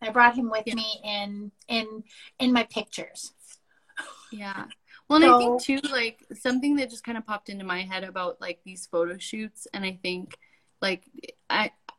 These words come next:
Speaker 2: I don't know what it relates to, but I'm just gonna say it anyways, is I think, like, I think it is just a beautiful thing that you can do to, um, take photos of yourself,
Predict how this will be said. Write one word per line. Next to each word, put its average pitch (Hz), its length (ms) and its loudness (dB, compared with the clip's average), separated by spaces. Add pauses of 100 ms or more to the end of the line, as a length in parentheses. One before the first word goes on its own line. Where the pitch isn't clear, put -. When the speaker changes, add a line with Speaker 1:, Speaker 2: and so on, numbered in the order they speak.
(120)
Speaker 2:
I - 200 2
don't 247 140 2
know 214 120 -4
what 185 200 -4
it 156 80 -2
relates 170 400 -8
to, 214 120 -10
but 196 120 -4
I'm 190 120 -6
just 180 180 -14
gonna 190 140 -8
say 175 240 0
it - 80 -6
anyways, 214 540 -2
is 202 140 -14
I 208 120 -6
think, 269 320 -2
like, 202 380 -2 (680)
I 233 120 4
think 320 240 4
it 339 180 -8
is 214 720 -4 (220)
just 220 240 -2
a 220 40 -2
beautiful 226 580 -2
thing 214 360 -6
that 190 160 -4
you 196 220 -8
can 190 260 -8
do 185 540 -4 (440)
to, 202 760 -4 (560)
um, 196 520 2
take 247 720 -6
photos 220 720 -2
of 190 180 -8
yourself, 165 800 -8